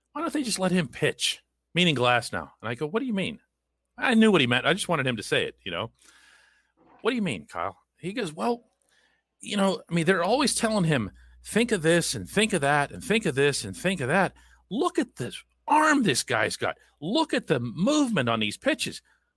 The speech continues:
Leave him alone." And, and everyone gives Tampa Bay all this credit, like they were the Glasnow whisperers or something. Tyler, Tyler will tell you himself that when he got to Saint Petersburg, all they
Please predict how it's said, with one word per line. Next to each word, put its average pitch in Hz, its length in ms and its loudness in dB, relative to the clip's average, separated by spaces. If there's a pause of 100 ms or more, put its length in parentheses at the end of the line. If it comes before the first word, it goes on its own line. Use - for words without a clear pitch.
Leave 370 160 4
him 277 60 -2
alone." 262 600 4 (1160)
And, - 160 -18
and 285 100 4
everyone 339 340 2
gives 277 220 -2
Tampa 226 320 -2
Bay 190 220 4
all 185 180 2
this 180 180 -2
credit, - 440 2 (640)
like 123 200 0
they 147 140 4
were 156 140 4
the 120 100 0
Glasnow 131 600 0
whisperers 120 600 -2
or 104 100 -8
something. 104 400 -8 (760)
Tyler, 294 380 2
Tyler 294 440 2
will 185 80 2
tell 208 240 0
you 180 140 -2
himself 247 800 -2
that 139 120 -6
when 139 100 -6
he 147 80 -2
got 185 280 0
to 160 240 -6
Saint 160 320 -8
Petersburg, 147 640 -4 (320)
all 320 200 0
they 170 280 0